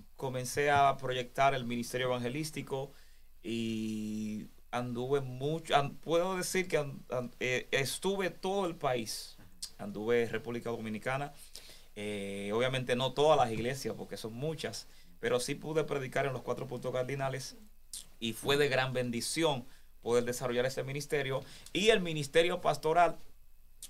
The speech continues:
eh, esto fue, sí sabíamos que iba a llegar el momento, pero no esperábamos que era tan pronto.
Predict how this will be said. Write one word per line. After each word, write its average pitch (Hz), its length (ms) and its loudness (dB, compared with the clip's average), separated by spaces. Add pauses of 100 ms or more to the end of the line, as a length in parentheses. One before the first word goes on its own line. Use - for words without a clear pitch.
(120)
eh, 113 760 4 (560)
esto 120 260 -2
fue, 139 540 2 (500)
sí 196 520 -2 (280)
sabíamos 170 640 4
que 170 100 2
iba 156 140 4
a 160 40 4
llegar 156 220 4
el 160 60 2
momento, 151 460 -2
pero 117 240 0
no 127 300 0
esperábamos 170 880 -2 (640)
que 123 160 4
era 127 160 4
tan 117 200 2
pronto. 165 500 2